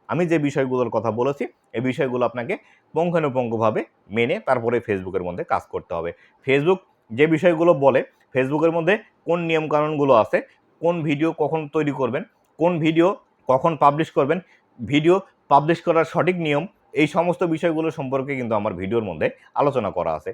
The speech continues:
এই বিষয়গুলো আপনি যদি পুঙ্খানুপুঙ্খভাবে মেইনটেইন করেন এবং সেভাবেই যদি কাজ করেন, তাহলে Facebook থেকে ইনকাম করা আপনার কেউ আটকাতে পারবে না।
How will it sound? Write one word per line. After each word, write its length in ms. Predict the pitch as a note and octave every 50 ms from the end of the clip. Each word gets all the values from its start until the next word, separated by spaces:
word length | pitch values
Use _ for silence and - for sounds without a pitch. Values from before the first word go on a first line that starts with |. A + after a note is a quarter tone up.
| - _ _ _ -
এই 100 | G2 A2+
বিষয়গুলো 460 | C3 C3+ F#3 D#3+ D#3 D#3 E3+ F#3+ G#3+ - _ _ _ _
আপনি 220 | A2+ A2+ D#3 E3+
যদি 220 | D3+ C#3 G3 A3+ C4 - _ _ _ _ -
পুঙ্খানুপুঙ্খভাবে 880 | C#3 D3+ D#3 E3 F3 E3+ E3+ D#3+ E3+ E3+ E3 F3+ E3 E3+ C#3 A2+ C#3 - - _ _ -
মেইনটেইন 420 | A#2+ C3+ D3+ F3 E3+ G3 F#3+ F#3
করেন 260 | D#3+ D#3 A#2+ C3 E3 - - _ _
এবং 160 | - - B2+ B2
সেভাবেই 400 | - C#3 C#3 D#3+ E3+ F#3 G#3 G3
যদি 220 | F#3 F3 E3 D#3+
কাজ 180 | - C#3+ C3+ -
করেন, 300 | - - G#2+ A2+ E3 C4 - _ _ _ _ _
তাহলে 260 | - A#2+ C#3 F3+ A3+ - - _ _ _ _
Facebook 280 | E3 C#3 C#3 D3 E3+ D#3+ -
থেকে 200 | E3+ D#3+ D#3 D#3 A#2+ C3
ইনকাম 300 | C#3 C#3 C3+ D#3 C#3 A2
করা 160 | A2+ A2 D#3
আপনার 380 | - - - - - C3+ D#3 A3+ - _ _
কেউ 220 | D#3+ D#3+ F#3 D4 - _ _
আটকাতে 480 | A#2+ A#2+ A#2 - - G#2 - - D#3+ C4 - _ -
পারবে 260 | B2+ B2 A#2 B2 C3
না। 200 | E3 A3 E4